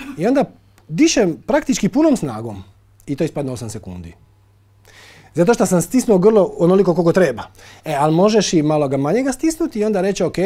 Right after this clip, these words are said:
ali sad neću srkat ko budala, nego ću sad malo.” E, i treba će vam barem par dana, možda i tjedana, da se uštimate sami sa sobom. U početku ćete vam se desiti da, ono, vi dišete osam sekundi,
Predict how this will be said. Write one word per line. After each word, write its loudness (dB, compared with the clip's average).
ali 0
sad -2
neću -2
srkat -6
ko -8
budala, -8
nego -6
ću -12
sad -6
malo.” -2
E, 0
i -4
treba -4
će -2
vam -2
barem 0
par -2
dana, -10
možda 0
i 2
tjedana, -4
da -8
se -6
uštimate -2
sami -4
sa -6
sobom. -4
U -8
početku 2
ćete -2
vam 2
se 0
desiti 2
da, 4
ono, 2
vi 2
dišete -2
osam 0
sekundi, -4